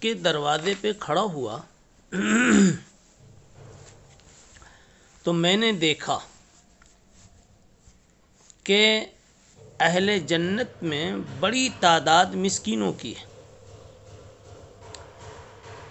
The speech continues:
व असहाबुल जद्द महबूसून, और मालदारों को रोक दिया गया है जन्नत में जाने से।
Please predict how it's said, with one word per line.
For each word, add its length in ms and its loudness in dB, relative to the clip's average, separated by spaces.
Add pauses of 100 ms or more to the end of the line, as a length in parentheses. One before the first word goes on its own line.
(140)
व 80 -2
असहाबुल 960 2 (460)
जद्द 420 -2
महबूसून, 920 -4 (2250)
और 300 -2 (260)
मालदारों 840 0
को 200 -6
रोक 500 6
दिया 320 2
गया 320 -2
है 300 -2
जन्नत 480 -4
में 200 -8
जाने 380 -4
से। 240 -12